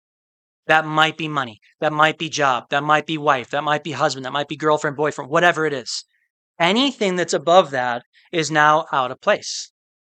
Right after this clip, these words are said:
Guys, we struggle with this in this life. We do this all the time, but Christians,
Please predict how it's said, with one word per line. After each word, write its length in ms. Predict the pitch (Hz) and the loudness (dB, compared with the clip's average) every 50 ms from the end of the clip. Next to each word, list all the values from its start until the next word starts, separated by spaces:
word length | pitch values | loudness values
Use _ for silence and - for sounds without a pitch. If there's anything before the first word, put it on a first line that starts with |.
| _ _ _ _ _ _ _ _ _ _ | _ _ _ _ _ _ _ _ _ _
Guys, 220 | - 156 156 143 131 | 2 2 2 2 2
we 60 | 127 | 0
struggle 340 | - - - 160 185 185 165 | 0 2 4 4 4 4 0
with 140 | 151 131 - | -2 -4 -6
this 180 | 127 - - | -6 -8 -8
in 60 | 131 | -8
this 180 | 120 113 - - | -8 -10 -10 -8
life. 220 | 120 117 127 120 - _ _ _ _ _ _ - | -8 -10 -10 -12 -18 _ _ _ _ _ _ -18
We 140 | 156 156 - _ | -18 -18 -12 _
do 60 | 156 | -4
this 160 | 156 139 - | -4 0 0
all 120 | 147 135 | 0 0
the 80 | 127 120 | 0 -2
time, 260 | - - 180 180 156 | -2 0 2 2 2
but 140 | 131 127 - | 0 -4 -6
Christians, 500 | - - 190 - - 170 160 151 - - | -2 -2 -2 0 0 -4 -4 -4 -6 -8